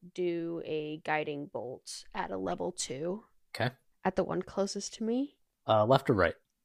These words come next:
Speaker 1: Left.
Speaker 2: Okay. So roll to hit with the guiding bolt.
Speaker 1: Thirteen.
Speaker 2: It zooms,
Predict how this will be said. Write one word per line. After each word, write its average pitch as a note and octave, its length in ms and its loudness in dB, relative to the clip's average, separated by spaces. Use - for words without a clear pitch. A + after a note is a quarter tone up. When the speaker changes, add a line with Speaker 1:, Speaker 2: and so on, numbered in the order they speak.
Speaker 1:
Left. E3+ 380 -2
Speaker 2:
Okay. - 160 0
So F#2 300 0
roll F#2+ 540 0
to - 100 0
hit G#2 220 0
with - 220 -4
the G2+ 220 -4
guiding G#2 480 0
bolt. G#2 420 -2
Speaker 1:
Thirteen. F#3 520 2
Speaker 2:
It A2 280 -4
zooms, C3 640 8